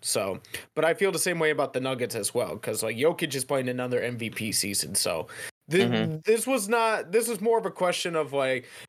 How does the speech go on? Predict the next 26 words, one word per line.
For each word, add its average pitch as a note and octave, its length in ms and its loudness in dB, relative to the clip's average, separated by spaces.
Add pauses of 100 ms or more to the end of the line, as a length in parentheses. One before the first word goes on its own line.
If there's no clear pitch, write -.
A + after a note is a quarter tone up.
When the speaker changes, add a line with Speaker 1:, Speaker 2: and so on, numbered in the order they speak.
Speaker 1:
we, F#3 300 0
we E3+ 200 2
all F#3 200 4
feel F3 360 2
a D3 40 -2
certain D3 340 2
way C3+ 140 4
about B2+ 260 0
these B2 160 -4
teams, A#2+ 380 -2
and, A2 280 -2
you A#2 80 0
know, G2 200 -4
like, F#2+ 220 -4
we B2 140 -2
think B2+ 240 0
highly G#2 380 -2
of F#2 140 -6
them G2+ 180 -2
heading G2 320 -4
into, F2+ 400 -4
<laughs> E3+ 280 -4
heading C#3+ 440 0
into C3+ 200 -2
the - 120 -4
playoffs. G2+ 560 -2